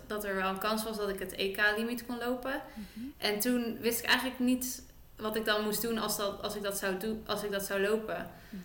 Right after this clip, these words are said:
Speaker 1: Dus toen had ik ze nog een mailtje gestuurd, eh, van wat ik dan eigenlijk moet doen als zoiets gebeurt. <laughs> Maar ik, eh, ja, ik had dat, eh, vorige week pas gestuurd en toen hadden ze, eh, ja, daar niet op gereageerd, maar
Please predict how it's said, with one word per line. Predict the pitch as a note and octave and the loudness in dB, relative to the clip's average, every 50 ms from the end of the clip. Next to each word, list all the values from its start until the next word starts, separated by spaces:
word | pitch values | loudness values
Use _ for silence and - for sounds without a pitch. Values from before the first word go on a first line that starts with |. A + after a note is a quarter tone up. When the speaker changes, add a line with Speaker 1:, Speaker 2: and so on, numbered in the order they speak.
| - - | -8 -2
Speaker 1:
Dus | G3+ - | 0 0
toen | - G#3+ G3+ | 0 0 0
had | G3 F#3+ G3 | 0 -2 -2
ik | G3+ - | -2 -2
ze | - A3 | -2 0
nog | G3+ G3 G3 G3 | 0 0 -2 -2
een | - G3+ G3 | 0 2 2
mailtje | G3 G#3 G#3 G#3 - | 4 2 2 0 -2
gestuurd, | F#3+ - - - - F#3 F#3 F#3 F#3 - | -4 -6 -6 -4 -2 0 -2 -2 -2 -4
eh, | - - - F#3+ F#3 F3+ F3+ F3+ F#3+ F#3+ F#3+ - - | -6 -4 -2 0 0 0 0 0 0 -2 -2 -4 -6
van | - F#3+ F3+ | -6 -4 -4
wat | F3+ F3+ | -4 -4
ik | F#3+ F#3+ | -2 -2
dan | G3 G3 | -2 0
eigenlijk | G3 F#3+ F#3+ F#3+ G3 F#3+ - | 2 0 0 0 -4 -4 -4
moet | F#3+ F#3 F#3 | -4 -2 0
doen | G#3 G#3+ G#3 G3+ | 0 0 0 0
als | - G3 - - - | -2 -4 -4 -4 -4
zoiets | - G3 F#3 F3+ F3+ E3+ F3 F3 - - | -2 -2 -2 -2 -2 -4 -4 -4 -4 -6
gebeurt. | - F#3 F#3+ F#3 F3 F3 F3+ - - - - - - | -4 -4 -2 -2 -2 -2 -2 -4 -8 -10 -12 -12 -10
<laughs> | - - - - - - - - - - - - | -8 -8 -8 -8 -10 -14 -14 -14 -14 -14 -12 -2
Maar | - G#3 G3+ G#3 G#3 G#3 G#3+ G#3 - - - - - - | 4 6 8 8 8 8 6 4 0 -6 -12 -14 -14 -6
ik, | - A3 G#3+ G#3 - | 0 2 2 2 2
eh, | - G3+ G3+ G3 G3 G3 G3 | 2 4 4 6 6 8 8
ja, | G3 | 6
ik | G3 G3 | 6 4
had | A#3 A3 | 2 2
dat, | A3 G#3+ G3+ G3+ G#3+ | 2 2 2 2 4
eh, | G#3 G3 G3 | 4 4 4
vorige | G3 - A#3 G#3+ G3+ - - | 2 2 0 -2 -2 -2 -2
week | F#3+ F#3+ G3 G3 G3 - | 0 2 0 0 0 -4
pas | - - F#3+ F#3 - | -6 -4 -4 -4 -2
gestuurd | - F#3+ G3 - - G#3+ A3 G#3+ G#3+ | -2 -2 -2 0 2 2 2 2 2
en | G#3 F#3+ F#3+ | 0 0 0
toen | - G#3 G3 | 0 0 0
hadden | F#3 F3+ F3+ F#3 | 0 0 -2 -4
ze, | F3+ - F#3+ | -4 -4 -4
eh, | F3+ F3+ F3 F3+ F3+ F3+ - | -2 0 0 0 0 0 0
ja, | F#3 F3+ | 0 0
daar | F3+ F3+ | 0 0
niet | F#3 F#3+ F#3+ G3 | 0 0 0 -2
op | F#3+ | -4
gereageerd, | - - F#3+ F#3 F#3 F#3 F#3 - G#3 G3+ G3 G3 | -4 -2 -2 -2 -2 -2 -2 -2 -4 -4 -2 -2
maar | G3 F#3 F3+ F3+ F3 - - - | 0 0 0 0 -2 -6 -12 -16